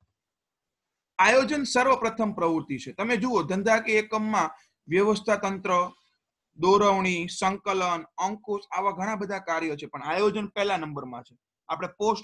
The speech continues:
કોર્પને જોઈએ, P for planning, O for organization, S for staffing, D for directing, C for coordination, R for reporting, B for budgeting,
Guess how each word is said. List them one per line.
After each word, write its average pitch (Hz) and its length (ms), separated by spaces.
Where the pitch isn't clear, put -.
કોર્પને 202 320
જોઈએ, 190 220
P 180 140
for 180 220
planning, 180 360
O 170 120
for 175 280
organization, 170 540
S 165 80
for 170 180
staffing, 165 440
D 165 60
for 165 260
directing, 160 520
C 175 160
for 165 320
coordination, 170 520
R 160 260
for 165 140
reporting, 165 400
B 165 80
for 156 320
budgeting, 156 340